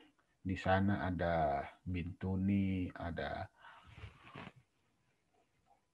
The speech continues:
timika dan asmat, ada, eh, kepulauan Aru. Eh, cirinya adalah mangrove-nya masih alami dan pemanfaatan, eh,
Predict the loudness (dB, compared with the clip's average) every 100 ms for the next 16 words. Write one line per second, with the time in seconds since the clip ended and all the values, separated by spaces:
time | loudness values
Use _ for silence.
0 | _ _ -20 _ -20 -20 -20 -20 -20 -2
1 | 6 6 6 2 2 2 2 -2 -2 -8
2 | 2 2 4 -2 _ -4 0 2 2 0
3 | 0 0 0 0 -4 -6 -10 _ -10 -4
4 | 0 0 0 -2 -2 -4 -6 -16 -20 -20
5 | -20 _ _ _ _ _ _ -18 -18 -20
6 | _ -4 -2 -2 -2 -4 4 4 6 8
7 | 8 8 6 6 4 2 2 2 0 0
8 | 0 2 0 0 2 2 4 4 4 4
9 | 4 2 0 0 2 2 0 2 2 2
10 | 0 0 -2 -4 -8 -12 -10 -8 -6 -6
11 | -8 -8 -10 -12 -12